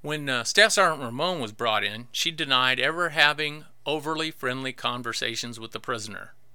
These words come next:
She said that the prisoner was working on a different shift than hers,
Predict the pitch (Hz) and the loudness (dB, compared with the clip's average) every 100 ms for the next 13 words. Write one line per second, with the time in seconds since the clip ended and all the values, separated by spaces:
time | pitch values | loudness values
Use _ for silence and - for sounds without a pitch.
0 | - - - - - - - - 143 - | -20 -20 -18 -18 -18 -20 -8 -4 2 6
1 | 170 151 143 139 123 165 170 170 160 131 | 6 6 2 0 -4 -2 -2 -2 -4 -4
2 | 120 143 160 147 147 123 113 104 147 156 | -4 -4 -2 -6 -6 -6 -6 -4 -6 -6
3 | 123 - 123 120 - 107 104 165 143 101 | -4 0 0 0 -6 -12 -4 -2 -2 -4
4 | 110 - | -6 -10